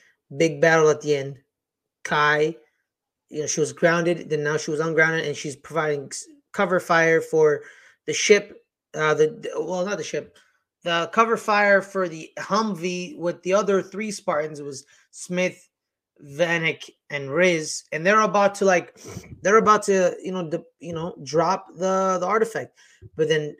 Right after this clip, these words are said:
Kai then starts being shot, and she is down, and all hell breaks loose. What did you, what did, do you like that last battle sequence? That last battle sequence, 'cause, like, 'cause you clearly see after John wakes up, right? He wakes up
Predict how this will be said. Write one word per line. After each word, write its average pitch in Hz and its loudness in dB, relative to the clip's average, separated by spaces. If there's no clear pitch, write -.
Kai 180 2
then 170 -4
starts 156 -2
being 143 -6
shot, - -4
and 131 -10
she 185 0
is 143 -2
down, 131 -4
and 151 0
all 185 2
hell 175 6
breaks 151 2
loose. 135 -4
What 175 -6
did 185 -4
you, 190 -8
what 180 2
did, 196 -6
do 156 -10
you 185 -6
like 208 0
that 185 -2
last 180 0
battle 185 0
sequence? 208 -8
That 165 -4
last 175 0
battle 180 -2
sequence, 185 -6
'cause, 156 -6
like, 160 -2
'cause 160 -10
you 190 -4
clearly 214 2
see 190 -2
after 175 -2
John 180 -2
wakes 175 -4
up, 165 -4
right? 147 -4
He 196 -10
wakes 185 -2
up 165 -2